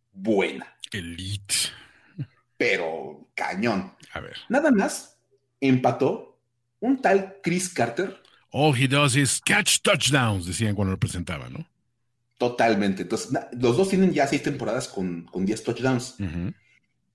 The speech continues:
Speaker 1: Y solamente está históricamente atrás de los siguientes nombres, mi estimado
Speaker 2: Ok.
Speaker 1: Toño. Tal vez los conozcas, tal vez hayas escuchado hablar de ellos.
Speaker 2: A lo mejor me suenan.
Speaker 1: Marvin Harrison.
Speaker 2: Gracias, Peyton Manning.
Speaker 1: Terrell Owens.
Speaker 2: Gracias, este, pues, ¿quién, este? <laughs> Donovan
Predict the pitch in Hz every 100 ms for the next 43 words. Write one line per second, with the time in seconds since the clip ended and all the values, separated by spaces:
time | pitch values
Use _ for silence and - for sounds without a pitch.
0 | _ 160 - 240 294 240 226 220 202 196
1 | 165 170 - 123 - 175 170 123 127 127
2 | 185 - 127 147 156 175 131 - 113 117
3 | 131 131 135 107 107 101 92 85 85 87
4 | 80 78 110 - _ _ _ _ _ -
5 | 262 294 262 - 220 104 - - - -
6 | 196 190 190 151 123 104 82 - - 98
7 | 98 110 107 90 69 - _ _ _ _
8 | _ _ _ 120 139 190 190 131 117 127
9 | 127 220 - 113 82 82 85 90 107 101
10 | 110 127 190 226 _ _ _ _ _ _
11 | _ _ _ _ 139 104 98 92 92 190
12 | 247 - - 120 104 101 95 87 82 92
13 | - 71 110 101 101 - 113 101 98 95
14 | 90 117 113 131 120 113